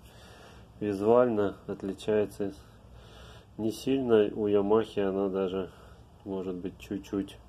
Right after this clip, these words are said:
глубже и длинней. Поставляем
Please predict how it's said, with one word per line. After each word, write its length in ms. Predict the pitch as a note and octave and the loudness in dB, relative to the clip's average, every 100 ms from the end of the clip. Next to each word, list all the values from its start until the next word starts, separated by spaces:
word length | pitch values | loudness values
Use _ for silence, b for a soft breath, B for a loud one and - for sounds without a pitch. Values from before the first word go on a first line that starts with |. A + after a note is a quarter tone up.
| B B B B B B - - | B B B B B B -20 -18
глубже 580 | F2 G#2 A2+ G2+ G2 | -10 -6 -6 -6 -8
и 40 | F#2+ | -8
длинней. 440 | F#2+ G2 F#2+ F2 - B B B B - _ - - | -4 -2 -2 -6 -10 B B B B -8 _ -14 -14
Поставляем 760 | A#2 - - A#2 A#2+ B2 A#2 | -20 -20 -18 -16 -12 -10 -10